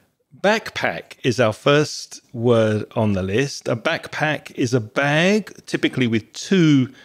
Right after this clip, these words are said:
shoulder straps, and you wear it on your back. That's why it's called a backpack.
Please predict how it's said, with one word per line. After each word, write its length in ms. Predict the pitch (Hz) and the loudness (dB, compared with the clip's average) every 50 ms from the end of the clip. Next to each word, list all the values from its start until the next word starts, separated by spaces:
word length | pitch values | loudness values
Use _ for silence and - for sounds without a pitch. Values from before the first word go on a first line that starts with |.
| - _ _ | -20 _ _
shoulder 640 | - - - - - 156 143 143 139 127 - 110 95 | -18 -14 -10 -2 0 2 2 2 2 2 2 0 0
straps, 800 | - - - - - 107 95 110 147 - - - - - - - | 0 -8 -12 -6 -2 0 0 0 0 -2 -6 -10 -16 -14 -12 -6
and 200 | - 139 113 113 | -4 -2 0 0
you 140 | 117 117 120 | 2 2 4
wear 320 | 113 139 175 185 165 131 | 4 4 4 4 2 2
it 140 | 113 - - | 0 -2 -2
on 160 | - 123 123 113 | 0 0 0 0
your 240 | 107 107 107 101 | 0 -2 -2 -4
back. 680 | 98 _ - 110 98 98 127 175 147 - - - - - _ _ _ - | -4 _ -2 -2 0 0 -2 -4 -4 -8 -16 -20 -20 -20 _ _ _ -8
That's 260 | 110 104 - - - | -8 -8 -8 -4 -4
why 140 | 107 101 - | -4 -4 -4
it's 100 | - - | -6 -10
called 240 | - - 113 107 | -6 -6 -6 -4
a 80 | 104 92 | -6 -8
backpack. 1160 | - _ - 110 107 98 - - - - _ _ _ - - - 131 156 - 294 - - - | -10 _ -2 -2 -2 -2 -4 -10 -20 -20 _ _ _ -14 -4 -2 -2 -2 -2 -4 -10 -20 -20